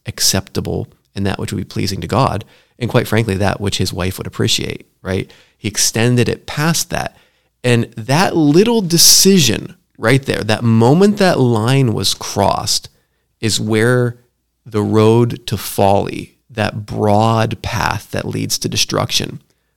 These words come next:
was stepped upon. And once he stepped upon that road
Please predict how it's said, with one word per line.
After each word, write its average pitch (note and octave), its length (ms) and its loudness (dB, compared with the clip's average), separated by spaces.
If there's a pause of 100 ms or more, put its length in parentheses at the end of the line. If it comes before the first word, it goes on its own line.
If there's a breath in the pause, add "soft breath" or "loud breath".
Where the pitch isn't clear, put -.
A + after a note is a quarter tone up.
(120)
was A2+ 140 0
stepped - 400 2
upon. - 400 -8 (560)
And G#2+ 160 0
once A#2 180 4
he A#2 80 -2
stepped - 520 2
upon C3 420 0
that A2 220 0
road G#2 640 0